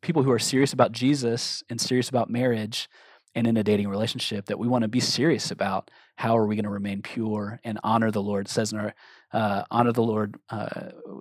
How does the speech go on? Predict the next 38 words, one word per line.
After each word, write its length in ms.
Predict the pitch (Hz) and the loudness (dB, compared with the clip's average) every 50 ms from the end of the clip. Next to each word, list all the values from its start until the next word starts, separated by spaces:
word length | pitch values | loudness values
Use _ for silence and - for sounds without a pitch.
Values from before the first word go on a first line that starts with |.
| - - | -10 -6
self-control 640 | - - - 135 123 - - - - - 131 117 | -4 6 8 8 8 8 4 -4 -2 2 2 2
of 80 | 110 110 | 2 2
our 100 | 104 104 | 0 0
bodies 360 | 104 107 104 104 107 104 101 | 0 0 -2 0 -2 -2 -4
and 100 | 104 98 | -6 -8
holiness 800 | - - - - 123 120 120 117 113 113 113 110 - - - - - | -10 -6 0 0 2 2 2 2 0 0 -2 -4 -4 -6 -8 -8 -8
and 180 | - 107 101 - - _ - | -8 -8 -8 -8 -10 _ -6
honor," 380 | 98 101 104 104 101 85 82 | -4 -4 -4 -4 -6 -8 -10
he 120 | - - - | -10 -12 -12
says 220 | - - 104 - | -10 -10 -10 -10
there. 320 | - 107 101 101 101 - _ _ - - - - - - _ _ _ | -8 -6 -6 -6 -6 -8 _ _ -20 -20 -20 -20 -20 -20 _ _ _
"Not 220 | - 127 131 151 | 8 12 12 12
like 140 | 151 151 - | 12 12 8
the 60 | 160 | 6
Gentiles 720 | 127 - 156 160 160 - 127 110 104 98 101 104 110 - - | 4 6 6 6 6 6 4 4 4 4 2 0 0 -4 -6
who 120 | - 117 | -6 -2
do 140 | 117 127 123 | 0 2 2
not 200 | 123 120 117 - | 2 2 0 -2
know 120 | 110 110 | -4 -6
God." 280 | 107 110 104 98 92 - | -4 -4 -4 -4 -4 -2
So 200 | - 127 135 - - - - - - _ _ - | -2 -2 -2 -2 -8 -16 -20 -20 -20 _ _ 6
us 260 | 135 160 170 160 - | 8 8 8 6 2
knowing 540 | 135 123 127 135 143 156 160 160 151 147 131 | 0 2 6 8 8 10 10 8 6 6 6
God 400 | 135 131 135 135 117 110 113 - | 6 6 8 6 6 4 2 -2
should 120 | - 127 | -4 -2
make 160 | 123 117 - | -2 -2 -2
a 60 | 107 98 | -4 -4
difference 500 | 98 123 123 - - 104 95 101 - - | -2 -2 -2 -2 -4 -6 -6 -6 -6 -6
in 100 | 107 101 | -6 -4
how 160 | 113 113 104 | -2 -2 -2
we 80 | 104 | -2
relate 280 | 101 101 101 104 104 104 | -4 -4 -4 -6 -6 -6
to 100 | - - | -6 -6
each 140 | 101 - - | -6 -6 -4
other, 280 | 104 101 101 98 98 - - - _ - | -4 -4 -4 -6 -6 -8 -12 -18 _ -14
uh, 200 | 113 107 104 - | -12 -10 -10 -8
especially 400 | - - - - 123 113 - 107 | -8 -8 -2 0 0 0 0 -4
physically 640 | 98 - - 131 117 120 107 - 95 95 98 101 - | -8 -4 -2 -2 -2 -2 -4 -6 -6 -6 -8 -8 -12